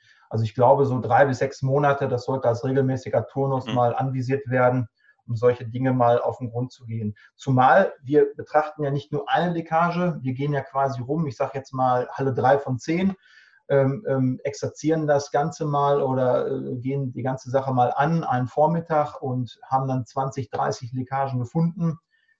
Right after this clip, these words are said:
Speaker 1: Die
Speaker 2: Mhm.
Speaker 1: haben wir dann alle ordnungsgemäß, äh, dokumentiert, digital im System. Wir haben unsere Kärtchen dran gehangen. Und, äh, anschließend geht man dann zurück zum P C, koppelt das Gerät mittels, ähm, also mit dem P C,
Speaker 2: Mhm.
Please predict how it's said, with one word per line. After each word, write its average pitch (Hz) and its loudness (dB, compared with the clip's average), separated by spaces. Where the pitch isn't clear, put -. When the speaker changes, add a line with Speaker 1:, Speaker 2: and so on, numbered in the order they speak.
Speaker 1:
Die 131 -2
Speaker 2:
Mhm. 113 -4
Speaker 1:
haben 147 -2
wir 143 4
dann 135 2
alle 139 2
ordnungsgemäß, 139 0
äh, 131 -4
dokumentiert, 143 -4
digital 139 -2
im 135 -2
System. 160 -2
Wir 135 -4
haben - -4
unsere 120 -6
Kärtchen 170 -4
dran 151 -2
gehangen. 143 -2
Und, 127 -2
äh, 165 4
anschließend 143 -6
geht 143 -2
man 135 -4
dann 127 -2
zurück 147 -4
zum 123 -2
P 127 -4
C, 160 -4
koppelt 151 -4
das 131 -2
Gerät 143 0
mittels, 139 -4
ähm, 127 -2
also 120 -2
mit 143 0
dem 135 -4
P 131 -4
C, 160 -6
Speaker 2:
Mhm. 110 -8